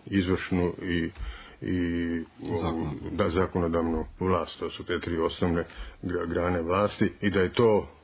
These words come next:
Speaker 1: brana, formalno institucionalna brana, e, brana tiraniji, tiraniji većine. Da je izvršna vlast, recimo, ili nije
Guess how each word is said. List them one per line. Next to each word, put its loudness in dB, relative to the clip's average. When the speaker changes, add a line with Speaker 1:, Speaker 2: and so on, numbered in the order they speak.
Speaker 1:
brana, 2
formalno 2
institucionalna -2
brana, 0
e, -2
brana 2
tiraniji, 2
tiraniji -2
većine. 0
Da 0
je 6
izvršna 4
vlast, 2
recimo, -6
ili -8
nije 6